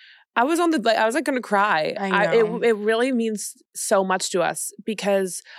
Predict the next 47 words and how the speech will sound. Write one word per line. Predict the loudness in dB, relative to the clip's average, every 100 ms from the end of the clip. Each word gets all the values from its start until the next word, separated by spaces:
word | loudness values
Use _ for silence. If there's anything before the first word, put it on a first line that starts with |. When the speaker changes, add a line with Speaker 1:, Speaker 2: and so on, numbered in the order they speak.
| -6 -4
Speaker 1:
I, | -2 -2
and | 0
I | 2
was | 0
just, | 0
like, | -2
transparently, | -2 -4 -2 -2 0 0
like, | 0 -2
sometimes | -4 -2 -2 -4
it's | 0
hard | 0 0
with | -6
the |
podcast | -6 -6 -4 -6 -6
because | -6 -6
it's | -4 -4
like, | -6 -10 -20 -6 0
is | 2
this | 2 0
working? | 0 0 2 0 2
Like, | -2 0
are | 0 2
we | 0
reaching | -2 -6 -4 -4
people? | -4 -6 -2 2 2 2 0 -6
Speaker 2:
Mm-hmm. | -14 -16 -20 _
Speaker 1:
And | -4 -2 -2 -2 2
Speaker 2:
Like, | 2 2
does | 0
anyone | 0 2 0 0
care? | 0 2 2 0
Is, | -2 -2
are | -2
people | -2 -2 0
enjoying | 2 2 2 0 0 2
this? | 2
Speaker 1:
Yeah. | 2 4 6
Speaker 2:
These | 4
are | 2
questions | 0 -2 -4 -4
we | -2
literally | 0 2 2 0
ask | -2 -4
ourselves | -4 0 0 -2 -10 _ _ _ _ _ _ _ _
all | 4 4
the |
time. | 0 -6